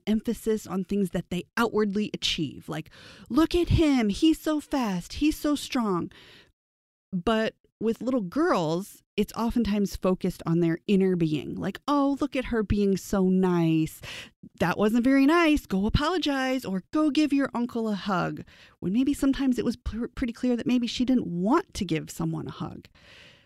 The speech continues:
A lot of us were encouraged to be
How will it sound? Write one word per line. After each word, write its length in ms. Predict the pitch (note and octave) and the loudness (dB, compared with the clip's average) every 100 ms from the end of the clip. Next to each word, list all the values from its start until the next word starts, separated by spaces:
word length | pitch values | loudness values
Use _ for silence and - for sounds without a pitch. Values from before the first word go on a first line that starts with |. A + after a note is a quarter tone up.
| _ _ | _ _
A 100 | A3+ | 0
lot 200 | A#3 B3+ | 2 4
of 80 | D4 | 2
us 160 | C#4+ - | 0 -2
were 120 | B3 | 0
encouraged 880 | G#3 F3 - C#4+ B3+ - - - - _ | 0 2 2 0 -2 -4 -10 -12 -14 _
to 140 | - G#3 | -4 -2
be 440 | A3+ A3 E3 - | 0 -2 -4 -8